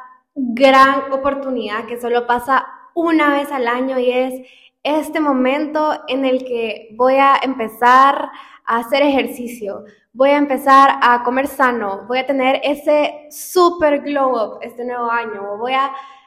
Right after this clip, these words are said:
em-, voy a empezar a trabajar en ese proyecto, en ese sueño que ya llevo muchísimo tiempo soñando. Y no solo pasa con el año nuevo, porque pasa también todas las semanas,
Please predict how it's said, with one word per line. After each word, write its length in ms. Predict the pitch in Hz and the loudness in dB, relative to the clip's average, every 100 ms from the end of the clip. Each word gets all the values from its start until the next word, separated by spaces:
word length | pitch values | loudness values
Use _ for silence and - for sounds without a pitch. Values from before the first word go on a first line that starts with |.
| _ _ - | _ _ -12
em-, 300 | 262 262 226 | -10 -8 -4
voy 140 | 262 | 0
a 300 | 277 285 269 | 4 4 2
empezar 480 | 277 269 - 277 269 | -2 -6 -2 0 0
a 100 | 269 | 0
trabajar 380 | 254 220 226 233 | 0 -2 -2 -6
en 120 | 240 | -8
ese 240 | 240 269 | -8 -10
proyecto, 600 | 262 233 220 240 226 247 | -8 -6 -6 -8 -10 -10
en 180 | 240 233 | -10 -10
ese 240 | 226 240 | -12 -12
sueño 540 | 240 254 254 269 269 269 | -10 -8 -6 -4 -6 -6
que 160 | 269 214 | -12 -8
ya 340 | 226 247 254 247 | -4 -2 -2 -4
llevo 480 | 247 262 262 269 240 | -6 -4 -6 -8 -16
muchísimo 680 | 240 - 294 302 294 254 262 | -20 -12 -10 -8 -10 -12 -10
tiempo 320 | 269 269 262 | -10 -10 -14
soñando. 560 | 247 226 247 240 226 233 _ _ _ _ _ _ _ | -16 -12 -12 -10 -12 -16 _ _ _ _ _ _ _
Y 60 | 262 | -4
no 120 | 302 | 0
solo 300 | 320 370 294 | 4 4 6
pasa 340 | 269 294 311 | 4 4 0
con 160 | 311 285 | -2 -4
el 100 | 247 | -4
año 180 | 233 240 | -4 -4
nuevo, 400 | 269 311 247 214 | -4 -2 -4 -6
porque 520 | 220 220 202 202 _ _ _ _ _ _ _ | -12 -14 -14 -14 _ _ _ _ _ _ _
pasa 280 | 277 320 320 | -2 -2 0
también 440 | 302 262 269 269 | 2 2 0 -2
todas 220 | 294 311 | 0 0
las 160 | 349 339 | -2 -4
semanas, 600 | 240 233 320 247 214 | -6 -8 -8 -10 -12